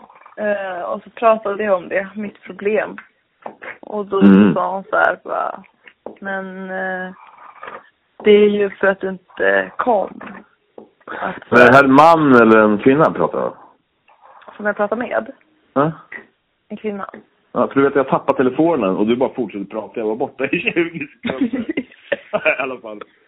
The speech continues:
Speaker 2: i alla fall tio sekunder. Jaha, men det är en kvinna, sa du?
Speaker 1: Ja.
Speaker 2: Nej, men det är väl en annan sak. Det är inte det, det jag menar. Det är att vara inte samma kön och prata om sånt på såna. Förstår du? Det är
Speaker 1: Mm.
Speaker 2: det som är speciellt
Speaker 1: Mm.
Speaker 2: för, nytt för mig,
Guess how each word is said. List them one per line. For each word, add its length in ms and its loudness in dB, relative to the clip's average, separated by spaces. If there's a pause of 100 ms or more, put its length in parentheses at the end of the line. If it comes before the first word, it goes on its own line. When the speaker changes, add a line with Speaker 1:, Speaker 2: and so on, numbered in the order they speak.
(140)
Speaker 2:
i 40 -16
alla 80 -10
fall 120 -12
tio 280 -10
sekunder. 280 -18 (340)
Jaha, 280 0
men 100 0
det 60 2
är 40 2
en 40 -6
kvinna, 340 -2
sa 120 -10
du? 140 -16 (880)
Speaker 1:
Ja. 340 -10 (340)
Speaker 2:
Nej, 120 -8
men 180 -4
det 120 0
är 40 0
väl 100 -4
en 120 -10
annan 180 -12
sak. 380 -12
Det 60 -6
är 20 -8
inte 120 -12
det, 160 4
det 100 0
jag 100 2
menar. 140 0
Det 160 -2
är 240 0
att 100 -12
vara 280 0
inte 260 -10
samma 260 -8
kön 340 -2
och 100 -6
prata 280 -4
om 140 -12
sånt 220 -20 (160)
på 400 -6
såna. 320 -8 (140)
Förstår 280 -2
du? 120 2
Det 120 0
är 40 6
Speaker 1:
Mm. 100 4
Speaker 2:
det 60 -10
som 140 -4
är 80 -4
speciellt 460 -4
Speaker 1:
Mm. 140 -10
Speaker 2:
för, 180 -18
nytt 220 -2
för 120 -8
mig, 340 -2